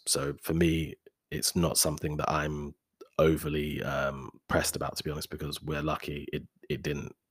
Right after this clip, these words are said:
sort of, we're lucky we didn't go to halftime three or four down, if we're being honest. So yeah, um, halftime, two nil down,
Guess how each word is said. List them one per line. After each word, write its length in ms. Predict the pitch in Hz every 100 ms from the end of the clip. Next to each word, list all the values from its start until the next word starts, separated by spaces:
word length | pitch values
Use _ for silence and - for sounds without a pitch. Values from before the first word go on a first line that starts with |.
| _
sort 220 | 76 71
of, 60 | -
we're 120 | 76
lucky 240 | 85 82 80
we 80 |
didn't 140 | 76 69
go 100 | 76
to 80 | -
halftime 400 | 78 - 76 156
three 160 | 143
or 40 | 143
four 180 | 139
down, 240 | 135 139 - - _ _ -
if 140 | -
we're 140 | 78
being 240 | 76 73 69
honest. 380 | 73 85 80 - - - - - - - - - - _
So 160 | - 87
yeah, 320 | 95 101 76 - _ _ _ -
um, 300 | 90 90 85
halftime, 580 | 98 95 - 92 90 87
two 180 | -
nil 140 | 90 87
down, 480 | 87 87 87 87